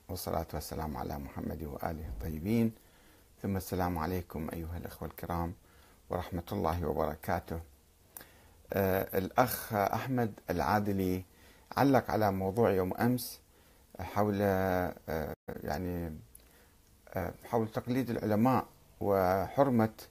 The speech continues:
آه، اتباع العلماء اتباعًا أعمى أو تقليدهم، آه، تقليدًا أعمى، وطرح في مقابل ذلك،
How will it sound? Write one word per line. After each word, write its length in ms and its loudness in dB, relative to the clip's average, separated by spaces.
آه، 560 2
اتباع 440 2
العلماء 580 2
اتباعًا 760 -2
أعمى 360 -2
أو 80 -4
تقليدهم، 680 -2
آه، 400 0
تقليدًا 540 0
أعمى، 380 4
وطرح 460 4
في 360 2
مقابل 460 0
ذلك، 400 4